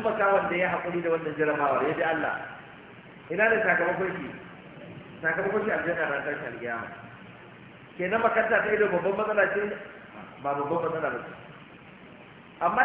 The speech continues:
idan idon na can cike maka ce, to wutar jahannama za ka je. To nan ne bala'i ya zama bala'i. Irin wayannan mutane sai Allah ya ce, "Ulaika kal an'am." Waɗannan kamar dabbobin gida suke.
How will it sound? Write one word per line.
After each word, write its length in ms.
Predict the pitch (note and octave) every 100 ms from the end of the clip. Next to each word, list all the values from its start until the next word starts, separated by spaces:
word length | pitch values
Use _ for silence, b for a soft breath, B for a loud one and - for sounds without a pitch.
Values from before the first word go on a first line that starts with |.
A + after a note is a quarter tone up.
| C4
idan 260 | B3 A#3 A#3+
idon 160 | A3+
na 80 | G3+ A3
can 120 | F#3+
cike 240 | G#3+ G#3 G#3
maka 220 | G#3 F#3+ D#3+
ce, 160 | D3+ D3 - - - - -
to 60 |
wutar 280 | F3 G3 G3+
jahannama 380 | G#3+ G3+ F3 E3
za 120 | D3+ D3+
ka 60 | C3
je. 220 | G#2+ - - - - - - D3+
To 80 | D#3
nan 140 | F#3+
ne 80 | F#3+
bala'i 320 | D#3+ D#3+ D#3+
ya 100 | C#3+
zama 160 | C#3 C#3+
bala'i. 260 | B2 A#2 - - - - - - - - - - - - - - - - -
Irin 180 | G3+ G#3+
wayannan 300 | G#3 G3+ G3
mutane 320 | G3 F#3 F3 -
sai 80 | F#3
Allah 180 | F3+
ya 100 | E3+
ce, 80 | -
"Ulaika 440 | D#3 D#3 E3 E3 D#3+
kal 120 | D#3+ D3
an'am." 340 | C3 B2+ A#2 - - - - - - - - - -
Waɗannan 360 | D3+ G3+ G3 F#3
kamar 240 | D#3+ E3
dabbobin 380 | E3+ E3+ E3+ E3+
gida 180 | E3+ E3
suke. 320 | D#3 E3 -